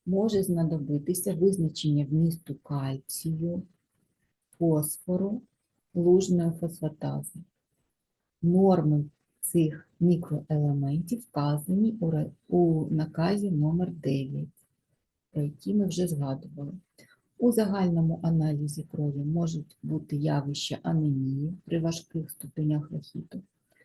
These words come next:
Також може використовуватися взяття сечі для проби Сулковича.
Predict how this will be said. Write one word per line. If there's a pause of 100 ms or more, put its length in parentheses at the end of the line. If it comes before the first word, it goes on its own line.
(260)
Також
може
використовуватися (360)
взяття
сечі (600)
для
проби
Сулковича.